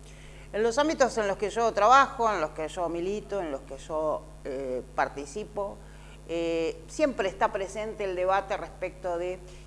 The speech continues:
quiénes son las personas, los compañeros, las compañeras capacitadas para poder ocupar un cargo de responsabilidad en relación a direcciones concretas de proyectos.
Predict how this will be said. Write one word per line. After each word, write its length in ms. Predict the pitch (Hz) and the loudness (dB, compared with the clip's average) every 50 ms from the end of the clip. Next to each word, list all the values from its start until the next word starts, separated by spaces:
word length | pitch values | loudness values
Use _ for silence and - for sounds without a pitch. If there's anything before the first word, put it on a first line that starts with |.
| - | -4
quiénes 220 | - 269 269 262 262 | -2 0 0 0 2
son 160 | 247 247 240 | 4 4 6
las 100 | 233 233 | 4 4
personas, 500 | - 220 202 190 - 220 220 214 208 190 | 4 0 0 2 2 2 2 2 2 0
los 100 | 196 175 | -2 -2
compañeros, 920 | - 190 175 170 - 170 165 175 185 185 190 190 175 185 180 - - - - | -2 -4 -6 0 2 2 2 2 2 0 0 0 -2 -2 -4 -8 -12 -12 -6
las 140 | - 160 156 | -4 -4 -4
compañeras 500 | - - 160 156 151 151 165 185 185 180 | -2 -4 -4 -2 0 0 0 0 0 0
capacitadas 680 | 175 175 156 - 139 151 - 160 - 147 143 165 165 | 0 -2 0 0 -2 -2 -2 -6 -2 2 2 2 2
para 240 | - 160 139 139 127 | 0 -2 -4 -4 -2
poder 220 | 139 151 160 170 170 | -2 -2 0 0 -2
ocupar 320 | 139 156 143 131 160 160 | -2 -2 -2 -2 -2 -2
un 560 | 156 - 160 147 156 160 160 160 160 160 151 151 | -2 -6 -8 -8 -6 -6 -6 -6 -6 -8 0 4
cargo 380 | 160 160 165 165 170 170 160 | 4 6 6 4 4 2 2
de 100 | 156 156 | 2 0
responsabilidad 920 | - - 147 151 - 151 151 151 151 - 147 147 151 147 156 160 165 165 170 | 0 -2 -4 -6 -6 -6 -6 -6 -6 -4 -4 -4 -2 -2 0 2 4 4 4
en 60 | 165 | 2
relación 460 | 156 156 143 131 127 - - 165 165 | -2 -2 -2 -4 -6 -8 -10 -8 -6
a 60 | 160 | -4
direcciones 840 | 156 147 139 139 - - - - 214 185 165 160 156 151 - - - - | -4 -4 -4 -6 -6 -10 -4 0 0 2 2 0 -2 -8 -10 -14 -10 -8
concretas 440 | 156 147 143 165 165 175 170 170 143 | -8 -6 -4 -2 -2 0 0 -2 -4
de 60 | 156 | -4
proyectos. 680 | 127 139 147 139 147 160 143 - - 139 143 - - | -4 -6 -6 -4 -6 -6 -8 -8 -12 -14 -14 -14 -16